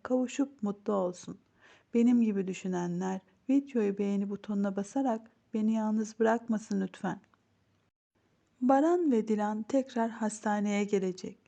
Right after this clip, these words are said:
Baran ve Dilan Gül'e öğrendikleri gerçekleri anlatacak.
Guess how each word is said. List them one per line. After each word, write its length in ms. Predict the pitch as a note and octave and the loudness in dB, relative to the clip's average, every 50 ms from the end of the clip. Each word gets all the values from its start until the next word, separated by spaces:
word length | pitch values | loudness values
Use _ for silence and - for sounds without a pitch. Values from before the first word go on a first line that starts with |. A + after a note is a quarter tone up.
| _ _ _ _ _ _ _ _ - | _ _ _ _ _ _ _ _ -4
Baran 400 | G3 F#3+ G3 G3+ G#3 G#3+ G#3 G3+ | -2 0 2 2 2 2 2 0
ve 120 | G3+ F#3+ | -2 -2
Dilan 340 | G3 G3 F#3 F#3 F3 F3+ G3 | -2 -4 -4 -4 -4 -6 -6
Gül'e 340 | G3 G3 - G#3+ G#3 A3+ A3 | -8 -4 -2 0 2 2 2
öğrendikleri 800 | G#3+ A3 A3 A3 A3+ A3+ A#3 A3+ A3+ A3+ A3+ - A#3+ B3 B3+ A#3+ | 2 2 2 2 2 0 0 0 -2 -2 -2 0 0 2 2 2
gerçekleri 760 | - A#3+ A3 A3+ A3 - - A#3+ A#3+ - - A#3+ A#3 B3 B3 | 0 0 0 -2 -2 -4 -6 -6 -8 -4 -2 0 2 2 2
anlatacak. 760 | - A3+ A#3+ A#3+ B3 A#3+ - C4 B3 A#3+ - B3 A3 G#3+ - | 0 0 -2 -2 -2 -2 0 0 0 2 2 -2 -2 -4 -8